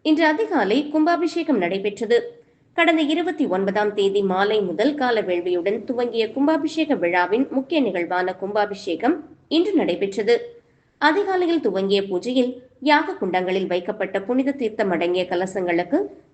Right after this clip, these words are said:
நான்மறைகள் ஓதி சிறப்பு பூஜைகள் நடைபெற்றது. தொடர்ந்து விநாயகர் வழிபாடு, கலச வழிபாடு, திருமேனிகளுக்கு சக்தி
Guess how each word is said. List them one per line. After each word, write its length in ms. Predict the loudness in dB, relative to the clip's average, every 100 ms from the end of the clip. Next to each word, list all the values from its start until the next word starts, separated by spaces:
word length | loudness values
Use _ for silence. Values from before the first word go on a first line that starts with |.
| 2
நான்மறைகள் 580 | 2 4 2 2 2 0 0
ஓதி 180 | 0 0 -2 -10 _ -4
சிறப்பு 300 | 0 0 -2 -2
பூஜைகள் 380 | -2 0 0 0
நடைபெற்றது. 540 | 2 0 -2 -4 0 0 0 -16 _ _ _ 0
தொடர்ந்து 280 | 2 2 2
விநாயகர் 420 | 2 2 2 2 2
வழிபாடு, 460 | 0 0 0 2 2 2
கலச 320 | 2 2 0 -2
வழிபாடு, 460 | -2 -2 -2 0 0 -2 -14 -8 0
திருமேனிகளுக்கு 800 | 2 4 2 2 2 2 -2 -2
சக்தி 260 | -4 -2